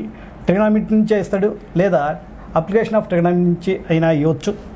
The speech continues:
థర్టీ వన్త్లో ఏ సిమిలర్ ట్రయాంగిల్స్ నుంచి ఇస్తున్నాడు, బి సిమిలర్ ట్రయాంగిల్స్ నుంచి కానీ, క్వాడ్రాటిక్ ఈక్వేషన్స్ నుంచి కానీ, ప్రాబబిలిటీ నుంచి కానీ, ఈ మూడు చాప్టర్లో ఏదో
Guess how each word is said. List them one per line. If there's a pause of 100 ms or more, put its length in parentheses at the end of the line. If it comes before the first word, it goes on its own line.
(580)
థర్టీ
వన్త్లో (180)
ఏ (480)
సిమిలర్
ట్రయాంగిల్స్
నుంచి
ఇస్తున్నాడు, (800)
బి (1120)
సిమిలర్
ట్రయాంగిల్స్
నుంచి
కానీ, (400)
క్వాడ్రాటిక్
ఈక్వేషన్స్
నుంచి
కానీ, (460)
ప్రాబబిలిటీ
నుంచి
కానీ, (120)
ఈ
మూడు
చాప్టర్లో (360)
ఏదో